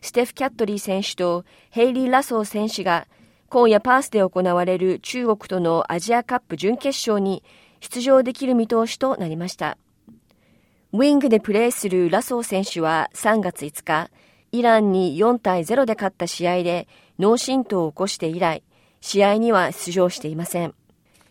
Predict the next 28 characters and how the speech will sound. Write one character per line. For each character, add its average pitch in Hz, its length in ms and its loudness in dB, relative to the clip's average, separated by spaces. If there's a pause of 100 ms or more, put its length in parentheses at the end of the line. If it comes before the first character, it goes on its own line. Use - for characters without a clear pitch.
(520)
ま 226 100 -2
た 226 200 4
ア 285 40 2
ー - 20 0
セ 285 120 -4
ナ 247 100 6
ル 220 100 6
に 196 100 4
所 170 120 -4
属 190 220 -2
す 190 120 -2
る 180 220 2
左 202 360 2
サ 233 200 2
イ 240 40 2
ド 233 80 0
バ 247 140 4
ッ - 40 -16
ク 196 140 -2
の 175 100 2
キ 247 100 -10
ャ 254 40 -2
ト 262 120 0
リ 226 100 -2
ー - 20 -4
選 196 200 0
手 185 160 -4
も 170 260 0